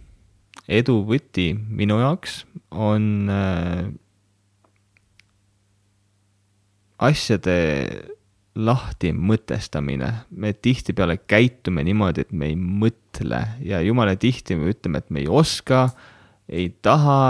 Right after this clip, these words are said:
e-, e-, see, see tähendab, et vanasti õpetati, et nagu, et jumala okei on öelda, et sa ei oska, aga tänapäeval nagu täiskasvanu jaoks on see ei oska saanud vabanduseks, ei oska on sünonüüm sellega, et ei viitsinud. Ma ei viitsinud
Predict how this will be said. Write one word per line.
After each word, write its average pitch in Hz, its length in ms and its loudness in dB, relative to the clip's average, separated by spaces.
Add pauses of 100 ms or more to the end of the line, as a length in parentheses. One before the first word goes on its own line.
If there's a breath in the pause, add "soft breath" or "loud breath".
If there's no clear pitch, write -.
(140)
e-, - 240 -8
e-, - 480 -8 (400)
see, - 240 -6
see 147 140 -4
tähendab, 156 260 6
et - 160 -12
vanasti 160 380 2
õpetati, 98 420 -2
et - 140 -20
nagu, 101 160 -2 (1300 loud breath)
et - 180 -12
jumala 185 320 4
okei 160 220 4
on 135 100 4
öelda, 117 160 4
et - 80 -8
sa 110 80 2
ei 107 80 6
oska, 107 380 0 (100)
aga 98 160 -4
tänapäeval 110 540 0
nagu 110 180 -6
täiskasvanu 120 480 -2
jaoks 107 220 -2
on 107 80 -8
see 92 100 0
ei 120 160 2
oska 131 320 0
saanud 92 240 -2
vabanduseks, 104 680 0
ei 113 100 4
oska 110 300 -2
on 101 100 -8
sünonüüm 107 400 0
sellega, 104 300 -2
et 95 100 -4
ei 95 80 0
viitsinud. 98 640 -4 (500 soft breath)
Ma 107 100 2
ei 101 80 2
viitsinud 117 600 2